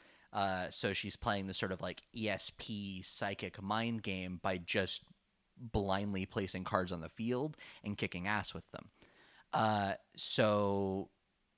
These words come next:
Joey goes into this sort of panic where he's trying to figure out, like, "Okay, how do I win here?" And he starts really psyching himself out, being convinced that Mai has E S P. And, uh, Yugi reminds him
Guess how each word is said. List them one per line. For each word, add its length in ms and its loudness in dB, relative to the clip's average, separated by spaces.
Joey 480 2
goes 300 0
into 160 -2
this 180 -4
sort 240 2
of 280 -2
panic 640 -2
where 120 -2
he's 160 -4
trying 180 0
to 40 -2
figure 300 -4
out, 180 0
like, 140 -8
"Okay, 240 -8
how 200 0
do 120 0
I 220 -2
win 360 2
here?" 540 -2
And 120 -4
he 60 -4
starts 260 -4
really 200 -2
psyching 360 -2
himself 340 -2
out, 240 0
being 200 -6
convinced 580 -6
that 200 -2
Mai 280 -6
has 280 -8
E 80 -12
S 120 -8
P. 280 -6
And, 760 0
uh, 380 0
Yugi 340 2
reminds 500 0
him 500 -2